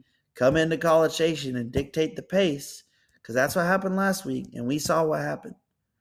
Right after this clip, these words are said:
Miami's a much better football team than App State, so if they dictate the pace,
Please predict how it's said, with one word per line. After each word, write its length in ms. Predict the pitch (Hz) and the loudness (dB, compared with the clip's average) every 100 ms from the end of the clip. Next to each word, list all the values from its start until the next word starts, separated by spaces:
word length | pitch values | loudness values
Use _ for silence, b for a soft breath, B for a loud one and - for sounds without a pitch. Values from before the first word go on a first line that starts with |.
| _ _ _ _ - | _ _ _ _ -6
Miami's 400 | 120 156 175 151 | -2 -2 -2 0
a 40 | |
much 220 | 156 170 | 0 0
better 220 | 180 175 | 2 2
football 360 | 170 185 170 147 | 2 -2 0 -2
team 260 | - 147 139 | -2 -6 -4
than 100 | 135 | -6
App 180 | 143 | -8
State, 380 | - 143 127 - | -6 -4 -4 -8
so 140 | - - | -12 -6
if 80 | |
they 160 | 131 156 | -2 -2
dictate 400 | 165 175 180 165 | -2 -2 -4 -6
the 80 | - | -4
pace, 500 | 165 180 175 - | -2 -2 -4 -12